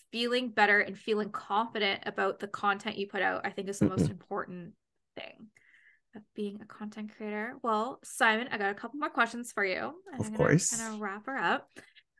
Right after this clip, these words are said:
Speaker 1: So I know we talked a little bit about the Simmer Awards for the end
Speaker 2: Mm-hmm.
Speaker 1: of the year, but is there anything exciting that you're working on this year that you wanna share with us?
Speaker 2: Oh, like, for my own content, I <laughs>
Speaker 1: Yeah.
Speaker 2: Ooh,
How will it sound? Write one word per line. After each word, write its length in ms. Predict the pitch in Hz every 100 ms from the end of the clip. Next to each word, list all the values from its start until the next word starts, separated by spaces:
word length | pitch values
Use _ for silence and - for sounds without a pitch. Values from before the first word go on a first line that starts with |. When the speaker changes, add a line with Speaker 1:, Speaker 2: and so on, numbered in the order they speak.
| -
Speaker 1:
So 440 | - 294 285 277 -
I 100 | 277
know 100 | 320
we 80 |
talked 200 | 370 311
a 40 | 330
little 160 | 294 277
bit 120 | 254
about 180 | 233 233
the 80 |
Simmer 480 | 240 - 226 220 214
Awards 560 | - 202 190 185 180 185
for 220 | 135 131
the 80 | 185
end 140 | -
Speaker 2:
Mm-hmm. 20 | 214
Speaker 1:
of 60 |
the 80 | 214
year, 180 | 196 202
but 100 | 220
is 60 | 247
there 120 | -
anything 480 | 254 294 339 339 302
exciting 1000 | 277 - - - - 240 226 196 165 170 _ _ -
that 120 | 226
you're 140 | 196 196
working 320 | 202 202 190
on 140 | 175
this 180 | 185 -
year 100 | 196
that 80 | 190
you 100 | 196
wanna 180 | 190 180
share 260 | - 185 -
with 140 | -
us? 440 | - - - - - _ _ - - _ _ _ _ _ _ -
Speaker 2:
Oh, 540 | 123 120 98 - - -
like, 400 | 104 131 135 - -
for 200 | 151 131
my 200 | 135 131
own 200 | 139 156
content, 520 | 165 165 165 180 180 -
I 200 | 123 131 117 110 -
<laughs> 1080 | - 208 - - - 156 - - - - 466
Speaker 1:
Yeah. 100 | 147
Speaker 2:
Ooh, 240 | 135 101